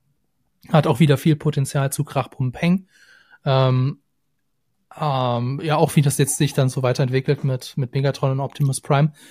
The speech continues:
Wobei, dahin gesehen, muss ich schon sagen, die interessant, also das Interessante ist jetzt schon im ersten Teil passiert, nämlich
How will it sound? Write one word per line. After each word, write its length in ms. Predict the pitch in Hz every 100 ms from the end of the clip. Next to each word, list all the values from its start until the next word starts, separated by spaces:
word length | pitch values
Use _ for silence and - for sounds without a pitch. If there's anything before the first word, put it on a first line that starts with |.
| - -
Wobei, 400 | 143 139 139 139 _ _ _ _ _ _ _ _
dahin 680 | - 156 165 160 160 156 156
gesehen, 600 | 151 147 147 147 160 - -
muss 200 | 151 156
ich 80 | 147
schon 140 | 143
sagen, 260 | 139 135 135
die 120 | 139
interessant, 580 | 135 139 - 139 165 -
also 180 | 135 127
das 260 | 127 -
Interessante 720 | - 147 143 - 143 156 151 160
ist 220 | - -
jetzt 160 | 147
schon 120 | - 143
im 120 | 135
ersten 280 | 127 - 143
Teil 220 | 131 123
passiert, 500 | 127 - - 147 -
nämlich 440 | 151 143 135 -